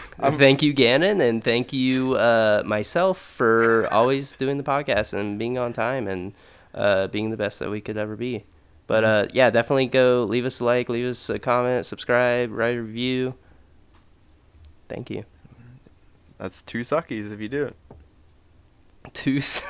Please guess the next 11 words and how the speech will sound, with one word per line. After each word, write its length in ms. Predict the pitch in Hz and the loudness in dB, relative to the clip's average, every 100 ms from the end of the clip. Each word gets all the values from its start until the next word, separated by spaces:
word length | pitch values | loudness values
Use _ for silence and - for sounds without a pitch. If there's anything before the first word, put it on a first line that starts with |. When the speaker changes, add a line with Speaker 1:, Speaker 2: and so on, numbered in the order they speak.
| - - - - - - - - _ _ _ - - - | -14 -18 -20 -20 -20 -20 -20 -20 _ _ _ -20 -20 -6
Speaker 1:
Also, 420 | 110 143 - 101 - - | -2 -2 -4 -8 -12 -8
so 160 | - 110 | -2 0
the 180 | 110 113 | 0 -2
incentive. 580 | 120 - 170 123 - - - _ _ _ - - - - _ _ | 2 4 4 4 -6 -18 -20 _ _ _ -20 -20 -20 -20 _ _
Speaker 2:
And 180 | 107 120 | 0 2
a 100 | 139 | 4
blender. 420 | 117 135 135 - - - - - - | 4 2 2 -4 -14 -20 -20 -14 -2
Speaker 1:
And 320 | 117 139 175 | 0 4 6
a 120 | 165 | 4
fucking 540 | - 147 143 - 110 104 | 4 4 4 4 -2 0
blender. 500 | 107 104 92 98 | 0 0 -2 -6